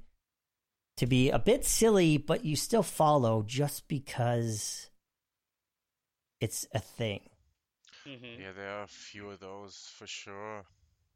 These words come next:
Speaker 2: Christmas.
Speaker 3: Oh, Christmas.
Speaker 1: Christmas?
Speaker 2: Th-, yeah,
Speaker 1: That,
Speaker 2: I
Speaker 1: okay.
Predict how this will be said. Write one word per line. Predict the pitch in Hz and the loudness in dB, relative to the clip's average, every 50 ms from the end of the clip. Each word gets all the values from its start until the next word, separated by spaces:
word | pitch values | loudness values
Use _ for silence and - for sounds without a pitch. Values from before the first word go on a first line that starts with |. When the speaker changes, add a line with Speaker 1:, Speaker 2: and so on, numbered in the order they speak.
| _ _ | _ _
Speaker 2:
Christmas. | - - - 143 135 - - - 131 123 123 - - - - - _ _ _ _ _ _ _ _ _ _ _ _ _ _ _ _ _ _ _ _ - - | -16 -10 -8 -6 -6 -6 -8 -10 -10 -12 -12 -12 -14 -16 -16 -16 _ _ _ _ _ _ _ _ _ _ _ _ _ _ _ _ _ _ _ _ -20 -18
Speaker 3:
Oh, | 107 98 - 98 90 - - | -16 -16 -16 -16 -18 -20 -20
Christmas. | - - - - 90 90 85 - - - _ 87 85 85 | -20 -20 -20 -16 -16 -16 -16 -16 -18 -20 _ -16 -10 -8
Speaker 1:
Christmas? | - - - 123 131 170 220 339 - - - 254 147 135 117 101 - - - - - _ _ _ _ _ _ _ _ - | -6 -4 0 2 4 4 4 4 2 2 2 2 4 4 2 2 0 -4 -6 -6 -10 _ _ _ _ _ _ _ _ -4
Speaker 2:
Th-, | 254 240 - - 156 _ - | -4 -4 -4 -6 -14 _ -2
yeah, | 202 214 196 185 170 | 0 4 4 6 6
Speaker 1:
That, | 151 151 175 190 190 - - _ _ _ _ - - - - | 6 4 4 2 0 -2 -4 _ _ _ _ -10 -8 -4 0
Speaker 2:
I | 123 151 | 2 2
Speaker 1:
okay. | 190 - 143 123 120 131 190 233 | 2 2 2 2 2 2 0 -2